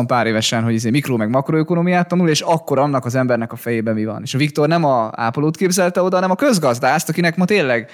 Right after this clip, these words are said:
nem ajánlanak föl annyi lehetőséget, mint nem tudom, kilencvenkettőben, és valószínűleg ezt a torzítást ő is elkövette, de mi is elkövetnénk.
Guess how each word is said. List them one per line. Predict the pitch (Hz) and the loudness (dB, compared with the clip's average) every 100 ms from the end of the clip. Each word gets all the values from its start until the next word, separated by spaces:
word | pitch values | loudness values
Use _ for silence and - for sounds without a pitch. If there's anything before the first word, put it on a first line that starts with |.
| - _ | -20 _
nem | 147 | 0
ajánlanak | 135 117 117 117 113 | 2 2 2 2 -2
föl | - 127 120 | -2 0 2
annyi | 127 113 110 110 - - - _ | 2 0 0 -2 -8 -20 -20 _
lehetőséget, | 131 123 113 117 - 117 110 110 | -2 0 0 0 0 0 0 -2
mint | 113 | -6
nem | 120 110 | -6 -8
tudom, | 110 107 | -6 -4
kilencvenkettőben, | 123 110 - 107 107 95 - 117 156 202 - | -2 -2 -2 -4 -4 -4 -4 -2 0 0 -2
és | 147 | -2
valószínűleg | 185 175 180 170 | 2 2 2 0
ezt | - | 0
a | 139 | 0
torzítást | 135 127 123 | 0 0 -2
ő | 127 | 0
is | 107 | 0
elkövette, | 117 104 123 123 127 156 | 0 -2 0 -2 0 0
de | 135 | 0
mi | 120 | -2
is | 104 | -4
elkövetnénk. | 98 101 107 104 - - | -6 -6 -10 -12 -14 -16